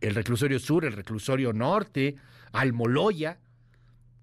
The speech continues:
pero ya ha pasado en otros penales, como lo fue Topo Chico en su momento, como lo fue la cárcel de Culiacán, cuando el Culiacanazo.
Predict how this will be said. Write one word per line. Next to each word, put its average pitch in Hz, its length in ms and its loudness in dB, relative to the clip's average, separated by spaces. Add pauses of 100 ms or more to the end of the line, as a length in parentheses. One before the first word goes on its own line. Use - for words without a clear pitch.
(120)
pero 135 220 4
ya 156 300 2
ha 190 120 -2
pasado 202 460 0
en 131 100 0
otros 147 260 -4
penales, 156 440 0
como 123 180 -2
lo 117 100 0
fue 156 180 -2
Topo 127 260 -4
Chico 175 340 -2
en 107 80 0
su 104 100 -6
momento, 113 560 -2 (1200)
como 104 280 0
lo 107 120 4
fue 127 500 2 (320)
la 110 240 0
cárcel 127 540 -2
de 98 120 -6
Culiacán, 107 640 -4
cuando 104 260 -8
el 92 100 -8
Culiacanazo. 101 720 -6